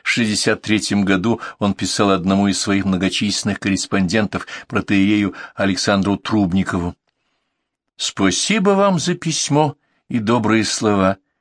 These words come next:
Я не первый раз делаюсь объектом интриг и нападок. Сейчас они немного притихли, но одно время были очень активны и, конечно,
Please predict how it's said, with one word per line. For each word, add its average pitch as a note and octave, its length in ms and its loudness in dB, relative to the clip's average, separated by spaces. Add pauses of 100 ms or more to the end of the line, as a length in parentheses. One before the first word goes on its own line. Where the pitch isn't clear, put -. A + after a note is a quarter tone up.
(460)
Я F3 140 2
не F#3 160 0
первый F3 400 2
раз D3+ 340 0
делаюсь A#2+ 460 0
объектом G#2+ 640 0
интриг G#2 560 0
и G#2+ 40 2
нападок. G2 440 0 (680)
Сейчас - 520 -4
они G2 180 2
немного F#2+ 380 0
притихли, F2+ 600 -4 (560)
но F#2 160 0
одно F#2 280 2
время D3 440 0
были B2+ 240 0
очень D3+ 300 -2
активны C#3 540 -4 (460)
и, G#2+ 100 -2
конечно, G#2+ 480 0